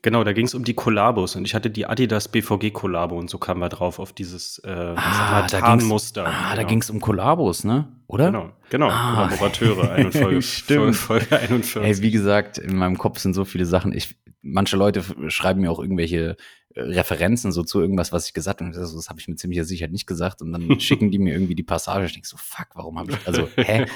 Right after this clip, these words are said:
Speaker 2: <laughs> Es ist halt, wenn man die ganze Zeit babbelt und so, du weißt, wie das ist. Ähm, auf jeden Fall hat er Bezug darauf genommen und das nochmal ein bisschen konkretisiert. Also es gab wohl einen Rechtsstreit,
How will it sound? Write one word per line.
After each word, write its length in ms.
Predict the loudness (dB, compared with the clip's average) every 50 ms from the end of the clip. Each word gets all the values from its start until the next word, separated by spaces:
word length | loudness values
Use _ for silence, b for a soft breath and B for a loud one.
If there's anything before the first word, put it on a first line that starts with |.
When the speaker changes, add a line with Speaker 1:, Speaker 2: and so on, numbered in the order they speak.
| -14 -16
Speaker 2:
<laughs> 240 | -18 -20 -20 -6 -2
Es 140 | 0 0 0
ist 140 | -2 -6 -6
halt, 160 | -6 -4 0
wenn 100 | 0 2
man 120 | 2 2
die 60 | 2 2
ganze 220 | 0 0 -2 -4
Zeit 100 | -4 0
babbelt 240 | 0 2 2 2 -2
und 120 | -2 -4
so, 80 | -4 -4
du 100 | -2 0
weißt, 240 | 2 2 0 0 -4
wie 60 | -10
das 160 | -10 -10 -12
ist. 260 | -12 -14 -16 -16 _ b b b b b b b b
Ähm, 300 | -2 -2 -2 -2 -4 -2 2
auf 160 | 4 4 4
jeden 240 | 4 4 2 2 0
Fall 220 | 0 2 2 4
hat 140 | 4 2 2
er 80 | 2 0
Bezug 400 | 0 -2 -4 -4 -2 -2 0 2
darauf 320 | 2 2 2 2 0 0
genommen 260 | -2 0 0 2 2
und 80 | 2 2
das 120 | 0 2
nochmal 220 | 2 2 2 4 2
ein 60 | 2
bisschen 220 | 0 0 -2 -2
konkretisiert. 640 | -2 0 0 0 0 -2 -2 0 2 2 2 2 2
Also 140 | 0 0 -2
es 80 | -2
gab 200 | -2 -2 0 2
wohl 120 | 2 2 4
einen 80 | 4
Rechtsstreit, 760 | 2 2 0 0 -4 -8 -8 -4 -2 0 2 2 2 0 -2